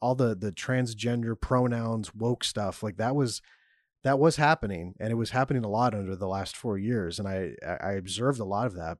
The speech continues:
but now it's, we've, now we've gone into this new world of, like,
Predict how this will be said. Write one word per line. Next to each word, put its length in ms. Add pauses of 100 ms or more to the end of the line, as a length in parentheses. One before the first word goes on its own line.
but 180
now 380
it's, 240 (320)
we've, 480 (480)
now 160
we've 120
gone 180
into 160
this 180
new 240
world 340
of, 160
like, 260